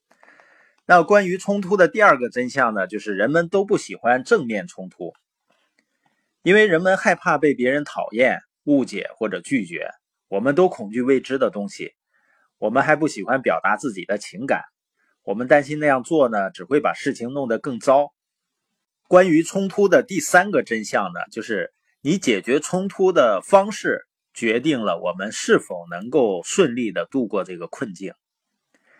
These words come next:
你是怎么处理人际关系的冲突呢？因为冲突如果没有被迅速的正确化解，矛盾就会激化，所以你采用的方法就非常重要了。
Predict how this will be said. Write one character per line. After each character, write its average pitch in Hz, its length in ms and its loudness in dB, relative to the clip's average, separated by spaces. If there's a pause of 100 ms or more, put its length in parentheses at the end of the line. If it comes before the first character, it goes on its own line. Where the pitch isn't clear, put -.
(720)
你 117 120 -2
是 196 160 0
怎 120 120 0
么 117 140 -2
处 127 220 -4
理 123 100 0
人 101 200 -6
际 120 100 -6
关 113 180 0
系 110 140 -10
的 98 120 -6
冲 107 240 -14
突 104 240 -8
呢？ 92 180 -8 (1200)
因 170 140 2
为 185 100 0
冲 202 260 -4
突 190 220 0
如 156 160 2
果 127 140 0
没 117 120 -6
有 143 140 -2
被 143 240 0
迅 160 240 -6
速 151 220 -4
的 120 120 0
正 151 240 -6
确 139 200 -6
化 156 280 0
解， 87 220 -14 (140)
矛 104 240 2
盾 151 180 -4
就 117 100 -6
会 113 160 -8
激 139 240 -2
化， 147 280 -4 (920)
所 147 160 -2
以 180 100 0
你 160 140 -6
采 104 280 -10
用 147 160 -6
的 135 100 2
方 185 300 -2
法 98 260 -14
就 95 100 -10
非 127 160 -4
常 107 200 -8
重 117 240 -4
要 85 180 -4
了。 - 160 -10